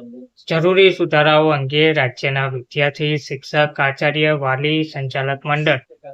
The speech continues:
તેમજ શિક્ષણ સાથે સંકળાયેલ અન્ય વ્યક્તિઓને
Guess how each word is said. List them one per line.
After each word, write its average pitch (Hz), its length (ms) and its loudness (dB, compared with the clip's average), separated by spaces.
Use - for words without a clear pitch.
તેમજ 185 360 4
શિક્ષણ 165 440 -2
સાથે 156 400 0
સંકળાયેલ 143 580 0
અન્ય 143 260 0
વ્યક્તિઓને 143 640 -4